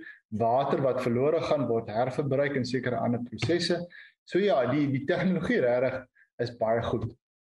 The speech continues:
eh, en dit is op die voorgrond van, van die wêreld. As ons kyk na boerdery,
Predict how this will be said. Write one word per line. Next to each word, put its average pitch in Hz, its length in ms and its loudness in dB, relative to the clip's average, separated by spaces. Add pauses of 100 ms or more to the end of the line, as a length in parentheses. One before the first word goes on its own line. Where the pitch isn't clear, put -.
(160)
eh, 120 220 0
en 127 100 2
dit 123 140 0
is 143 180 0
op - 120 -4
die - 80 0
voorgrond 135 760 0
van, 110 300 0
van 117 120 0
die 113 80 0
wêreld. 113 440 2 (760)
As 127 140 0
ons 165 100 0
kyk 180 240 0
na 160 300 2
boerdery, 233 560 2